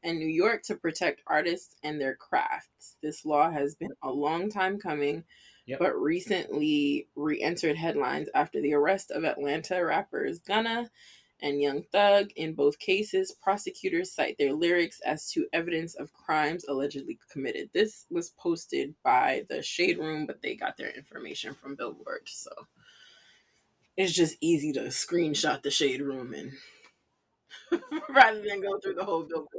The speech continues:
Speaker 1: article.
Speaker 2: Sometimes it,
Speaker 1: Yeah.
Speaker 2: sometimes it is easy to use them.
Speaker 1: So, I know you felt strongly about this one.
Speaker 2: This is true. Yeah, I mean, it's a good, it's a good thing that it's being presented.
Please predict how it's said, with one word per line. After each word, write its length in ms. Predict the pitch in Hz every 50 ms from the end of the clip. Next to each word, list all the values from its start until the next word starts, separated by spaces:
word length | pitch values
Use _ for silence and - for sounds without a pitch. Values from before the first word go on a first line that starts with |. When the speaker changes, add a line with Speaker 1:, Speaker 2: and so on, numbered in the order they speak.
| - - -
Speaker 1:
article. 440 | 117 117 - _ _ _ - - - _
Speaker 2:
Sometimes 540 | _ - 139 143 143 156 151 143 151 143 123
it, 160 | 143 143 143 - _ _ _ _
Speaker 1:
Yeah. 140 | 165 175 -
Speaker 2:
sometimes 320 | - 175 170 175 175 170
it 100 | 170 170
is 200 | 175 175 175 -
easy 340 | 170 170 170 151 151 170 160 139
to 60 | 147
use 320 | 139 143 165 160 147 127
them. 280 | 113 117 98 90 82 - _ _ _ _
Speaker 1:
So, 180 | - - - - - - _ _ _ _ _ _ _ _ _ _ _ _ _ _ _ _ _ _ _ _ _ _ _ _ -
I 100 | 156 160
know 160 | 160 160 160
you 140 | 170 147 -
felt 260 | - - - - -
strongly 360 | - - - - 1077 - -
about 200 | - - - - - _
this 100 | _ _ _
one. 140 | - - - -
Speaker 2:
This 200 | 123 117 - -
is 80 | 107 -
true. 240 | - - 107 98 92 _ _ _ _ _ _ _ _ _
Yeah, 200 | 175 208 214 202 - 190
I 60 | 202
mean, 420 | 208 208 202 196 190 185 180 180 - _ _ _ _ _ _ - _ _ _
it's 160 | 175 175 -
a 40 | 180
good, 220 | 165 151 185 190 190
it's 160 | - 190 185 190
a 60 | 180
good 280 | 156 180 202 202 196
thing 280 | - 185 185 185 180 185
that 140 | 170 160 156
it's 160 | 156 156 156
being 600 | - - 151 160 156 160 156 151 156 151 151 147 - _ _ _ _ _ _ _ _ _
presented. 680 | _ 156 156 156 170 170 175 175 180 180 180 175 170 -